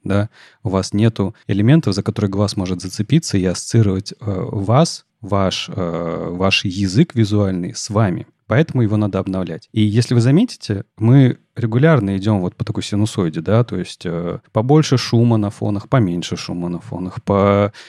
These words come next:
э, более и, м, контрастные элементы, менее кон-, более пастельные элементы, да, цвета. Э, там выпуклые кнопки, работа с тенями, наоборот, убираем это всё и работаем с прямыми формами.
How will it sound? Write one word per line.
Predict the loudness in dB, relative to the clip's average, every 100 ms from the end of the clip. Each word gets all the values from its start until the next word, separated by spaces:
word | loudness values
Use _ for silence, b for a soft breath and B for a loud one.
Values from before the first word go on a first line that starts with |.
| B
э, | -6 -4
более | 0 2 4 4 2
и, | 0 -4 -4
м, | -4 -4 -4 -6 -4 -6 -2
контрастные | 0 4 4 2 2 0
элементы, | 0 0 -2 2
менее | 2 2 0
кон-, | -4 -4 -2 -2
более | 0 2 2
пастельные | 0 -4 -4 -4 -4 -4 -6
элементы, | -6 -6 -8 -10 -10
да, | -4 -2
цвета. | -2 -6 -4 -8 -8 -8
Э, | -6 -4 -4 -4 -4
там | -2 -2 -4 0
выпуклые | 2 2 0 0 0
кнопки, | 2 0 0 -2
работа | 0 0 0
с | -2
тенями, | -2 0 2 4 4
наоборот, | 2 2 2 0 -2
убираем | -2 0 0 -2 -6
это | -6 -8
всё | -4 0 0
и |
работаем | 0 -2 -2 -4 -6
с | -6
прямыми | -4 -2 -4 -6
формами. | -6 -4 -4 -6